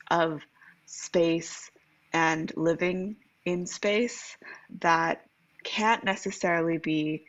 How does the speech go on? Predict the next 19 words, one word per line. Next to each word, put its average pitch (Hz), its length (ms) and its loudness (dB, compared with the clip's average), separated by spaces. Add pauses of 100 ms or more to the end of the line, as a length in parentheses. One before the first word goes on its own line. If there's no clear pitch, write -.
(400)
diagrammed 160 1000 2 (280)
or 160 140 -2
put 180 220 -2
into 180 160 -2
a 180 60 -6
parti 175 680 -2
drawing, 160 800 0
but 170 400 2
is 185 400 2
essentially 175 800 -2
the 170 100 0
web 165 400 4
of, 151 220 -4 (160)
you 165 100 -4
know, 165 120 -4
immaterial 165 920 0
and 190 380 -4
intangible 160 1000 -2
aspects 170 800 0